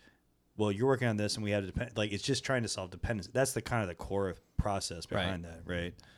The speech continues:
Speaker 1: So if it's just the dependencies thing,
Speaker 2: Yeah.
Speaker 1: there's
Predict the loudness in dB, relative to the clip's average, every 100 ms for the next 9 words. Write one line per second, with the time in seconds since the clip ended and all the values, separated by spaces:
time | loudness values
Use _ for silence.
0 | -20 -20 _ -8 -4 -2 -2 -6 -8 -6
1 | -4 -2 0 0 -2 -2 0 0 0 -4
2 | -4 -4 0 -2 -2 -12 -12 -2 -2 -2